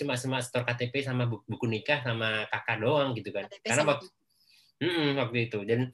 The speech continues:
Speaker 1: eh, waktu itu dari, dan ini yang salah satu hal yang menarik sih, karena saya pengalaman di developer juga. Ada satu hal yang saya nggak baca waktu itu, dan itu, eh, terjadi di saya adalah ternyata, eh, pajaknya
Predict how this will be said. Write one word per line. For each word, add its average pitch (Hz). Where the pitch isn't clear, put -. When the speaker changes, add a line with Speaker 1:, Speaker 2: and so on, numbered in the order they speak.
Speaker 1:
eh, 135
waktu 127
itu 180
dari, 117
dan 123
ini 170
yang 139
salah 127
satu 123
hal 120
yang 113
menarik 110
sih, 107
karena 110
saya 113
pengalaman 101
di 98
developer 95
juga. 127
Ada 123
satu 135
hal 147
yang 123
saya 127
nggak 113
baca 107
waktu 110
itu, -
dan 104
itu, -
eh, 117
terjadi 110
di 101
saya 117
adalah 113
ternyata, 127
eh, 123
pajaknya 120